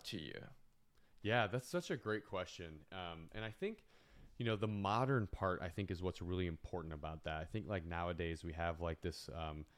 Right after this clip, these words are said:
Speaker 2: you know, we're seeing this big, like, ancestral movement, which I think is great. I think the idea of, like, trying to live more like our ancestors lived,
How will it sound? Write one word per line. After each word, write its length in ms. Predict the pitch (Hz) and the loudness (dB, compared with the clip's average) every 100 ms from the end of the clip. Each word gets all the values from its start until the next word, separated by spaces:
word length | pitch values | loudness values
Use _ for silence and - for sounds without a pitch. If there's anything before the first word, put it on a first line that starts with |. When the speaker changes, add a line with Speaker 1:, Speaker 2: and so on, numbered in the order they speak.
| - - | -20 -8
Speaker 2:
you 80 | 92 | -2
know, 180 | 82 82 90 | 0 0 0
we're 100 | 85 | -2
seeing 480 | - 110 110 101 | 2 4 4 2
this 380 | 87 90 - - 78 - | 2 0 0 -10 -14 -6
big, 200 | - 90 | 0 0
like, 220 | 85 80 - | 2 -2 -2
ancestral 600 | 87 80 - 85 - 85 | -4 -4 -4 -4 -2 -2
movement, 480 | 80 80 76 78 78 | -2 -2 -2 -4 -2
which 160 | 90 104 | 2 4
I 80 | |
think 180 | 101 131 | 6 6
is 140 | 107 82 | 2 0
great. 320 | - 87 78 | -2 -2 0
I 100 | 82 | -2
think 200 | - 107 | -2 0
the 100 | 104 | 2
idea 360 | 87 - 87 87 | 2 2 0 0
of, 120 | 80 | 0
like, 260 | 82 78 - - | 0 0 -4 -14
trying 240 | - 90 87 | -4 -2 0
to 80 | 87 | 0
live 240 | 85 85 | 0 0
more 220 | 80 82 | 0 0
like 220 | 82 82 82 | 0 0 -2
our 100 | 80 | -4
ancestors 680 | 80 80 85 76 85 80 85 | -4 -4 -4 -4 -4 -4 -2
lived, 360 | 82 80 76 | 0 0 -2